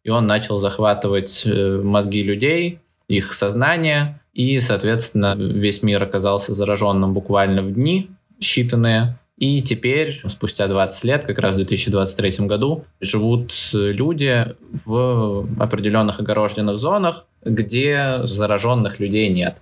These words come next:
Зона находится под милитаристским контролем.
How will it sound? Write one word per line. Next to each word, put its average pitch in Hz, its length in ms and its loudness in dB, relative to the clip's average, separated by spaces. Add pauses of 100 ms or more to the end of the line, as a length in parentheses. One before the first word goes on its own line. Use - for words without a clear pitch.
Зона 123 340 0
находится 110 440 0
под 101 120 -2
милитаристским 101 640 0
контролем. 165 680 0